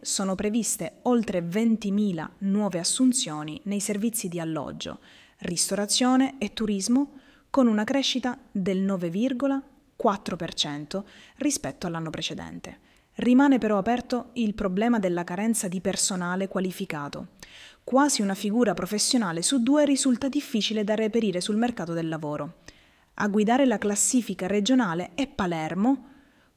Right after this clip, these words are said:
con tremilaottocentosessantaquattro imprese artigiane,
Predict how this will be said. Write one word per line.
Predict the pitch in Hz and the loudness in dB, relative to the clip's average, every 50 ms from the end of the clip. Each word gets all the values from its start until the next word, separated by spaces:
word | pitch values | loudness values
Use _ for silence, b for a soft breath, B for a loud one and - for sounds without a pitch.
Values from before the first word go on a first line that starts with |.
| _ - | _ 6
con | 269 269 254 240 226 | 8 8 10 8 8
tremilaottocentosessantaquattro | - 226 233 226 247 254 247 214 170 147 143 - - - - 226 214 - - 226 208 - 240 226 214 220 208 214 196 - - 208 - - 214 196 190 214 208 - 220 185 - - 190 | 4 2 4 8 8 10 10 8 6 2 -4 -6 -8 -6 -4 -4 -4 -2 -2 0 0 2 2 2 0 0 -2 -2 -4 -4 -2 0 0 0 0 -2 -2 -4 -2 0 -2 -2 -2 -4 -4
imprese | 185 185 180 185 175 170 - 170 | -4 -4 -4 -4 -4 -4 -4 -4
artigiane, | 160 - - 180 170 165 165 151 151 156 185 247 254 | -6 -8 -8 -8 -8 -6 -6 -4 -4 -2 -2 -4 -4